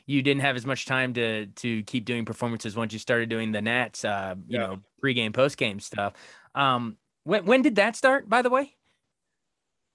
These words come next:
Speaker 2: Uh, that started the second year they were at R F K Stadium.
Speaker 1: Oh, so, like, the
Speaker 2: But,
Speaker 1: very
Speaker 2: but
Speaker 1: beginning
Speaker 2: the,
Speaker 1: then. Okay.
Speaker 2: yes, I did it thirteen years, and then I stopped the year that we, we won the World Series. It was the last year. Got a ring, and that was it.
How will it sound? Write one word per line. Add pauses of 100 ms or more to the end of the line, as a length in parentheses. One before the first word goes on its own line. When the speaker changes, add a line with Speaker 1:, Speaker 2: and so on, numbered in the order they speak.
(120)
Speaker 2:
Uh,
that
started
the
second
year
they
were
at
R
F
K
Stadium. (480)
Speaker 1:
Oh,
so,
like,
the
Speaker 2:
But,
Speaker 1:
very
Speaker 2:
but
Speaker 1:
beginning
Speaker 2:
the,
Speaker 1:
then.
Okay.
Speaker 2:
yes, (100)
I
did
it
thirteen
years, (800)
and
then
I
stopped
the
year
that
we,
we
won
the
World
Series. (180)
It
was
the
last
year. (260)
Got
a
ring,
and
that
was
it.